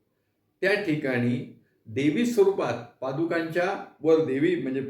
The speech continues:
तिथे जी श्री, श्री नरसिंहदेव महाराजांची मूर्त-, म-, प्रत-, म-, मूर्ती आहे, त्या ठिकाणी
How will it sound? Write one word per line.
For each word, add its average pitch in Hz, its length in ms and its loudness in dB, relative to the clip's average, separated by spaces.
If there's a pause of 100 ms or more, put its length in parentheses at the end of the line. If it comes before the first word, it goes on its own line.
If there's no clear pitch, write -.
तिथे 131 180 -6
जी 151 180 0 (420)
श्री, 123 220 -8 (280)
श्री 127 140 -4
नरसिंहदेव 147 500 -2
महाराजांची 143 360 -4
मूर्त-, 123 280 -8
म-, 120 800 -8
प्रत-, 120 280 -4
म-, 117 560 -8
मूर्ती 123 300 2
आहे, 120 560 0 (300)
त्या 170 180 0
ठिकाणी 123 680 -2